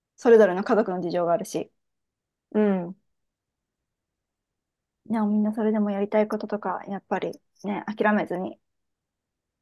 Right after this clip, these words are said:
Speaker 1: やれると、それが、なんていうんだろう。いつかきっと叶ったりする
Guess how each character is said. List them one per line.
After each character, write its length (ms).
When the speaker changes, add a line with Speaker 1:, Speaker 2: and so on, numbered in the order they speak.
Speaker 1:
や 180
れ 120
る 340
と、 380
そ 120
れ 100
が、 260
な 140
ん 40
て 80
い 40
う 20
ん 20
だ 80
ろ 60
う。 40
い 80
つ 80
か 300
き 120
っ 60
と 140
叶 240
っ 80
た 120
り 160
す 180
る 340